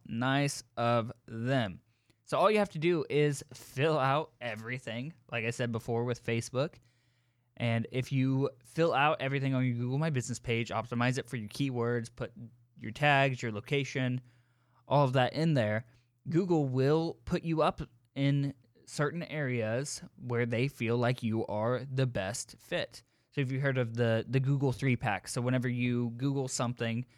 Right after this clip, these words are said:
and you see the top three results under the map, they call that the, the map pack or the three pack, um,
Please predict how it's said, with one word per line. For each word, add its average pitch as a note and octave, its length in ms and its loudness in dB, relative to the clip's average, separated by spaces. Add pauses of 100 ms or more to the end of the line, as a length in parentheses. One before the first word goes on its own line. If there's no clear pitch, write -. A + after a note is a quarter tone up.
(220)
and A#2+ 220 0
you A#2 480 2
see - 280 -4
the A2 120 -8
top - 280 0
three C#3+ 180 -2
results B2 680 -2
under B2 220 -4
the A2 120 -6
map, A2+ 340 -4 (120)
they A#2 80 -8
call A2+ 180 -4
that A2 180 -6
the, A2 280 -2
the A2+ 120 -6
map A2 280 -4
pack A2 300 -2
or A2+ 60 -6
the G2 80 -10
three A#2 280 -6
pack, A2+ 440 -4 (680)
um, G2 440 -6